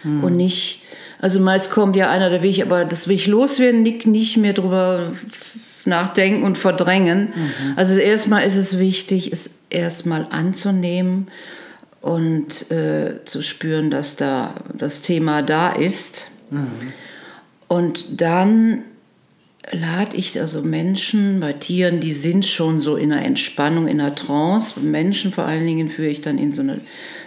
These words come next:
Speaker 2: tiefen Entspannung, sag ich mal, und dann an das Gefühl zu diesem Ursprungsthema, was da
Speaker 1: Mhm.
Speaker 2: drunter liegt. Also bei diesem Hund war es jetzt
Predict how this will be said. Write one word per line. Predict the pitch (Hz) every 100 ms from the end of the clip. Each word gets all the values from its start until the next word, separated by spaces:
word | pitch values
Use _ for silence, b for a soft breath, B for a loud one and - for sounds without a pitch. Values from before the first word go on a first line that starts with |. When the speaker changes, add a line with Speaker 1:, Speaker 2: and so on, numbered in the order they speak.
| B - -
Speaker 2:
tiefen | - 185 190 190
Entspannung, | 160 - - 160 175 180 170
sag | 160 160
ich | 160
mal, | 170 160 170
und | 160 160 147 - -
dann | 147 170 -
an | 165
das | 156 156 -
Gefühl | 143 - - 226 254 269 269
zu | - - 202
diesem | 190 196 196 190 185 180 180 180 B B B B
Ursprungsthema, | - 233 233 226 - - - - - 156 - - -
was | - 156 -
da | 170
Speaker 1:
Mhm. | 160 147 151
Speaker 2:
drunter | 156 175 170 -
liegt. | - - - -
Also | 143 -
bei | 127
diesem | - 131 139 143
Hund | 160 175 156
war | 143
es | 143
jetzt | - - -